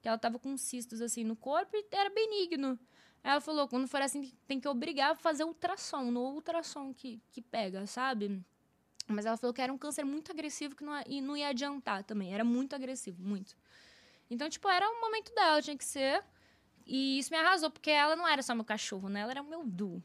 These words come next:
Ela, é, eu mora-, eu, eu morava eu e ela.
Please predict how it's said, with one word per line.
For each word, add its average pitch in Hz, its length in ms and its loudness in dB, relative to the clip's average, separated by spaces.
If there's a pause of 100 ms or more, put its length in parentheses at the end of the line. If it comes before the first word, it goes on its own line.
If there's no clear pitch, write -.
(120)
Ela, 226 400 0
é, - 200 -2
eu 220 80 -2
mora-, 233 340 4
eu, 233 100 -8 (840)
eu 233 120 -2
morava 240 460 6
eu 285 100 2
e 330 80 0
ela. 196 400 2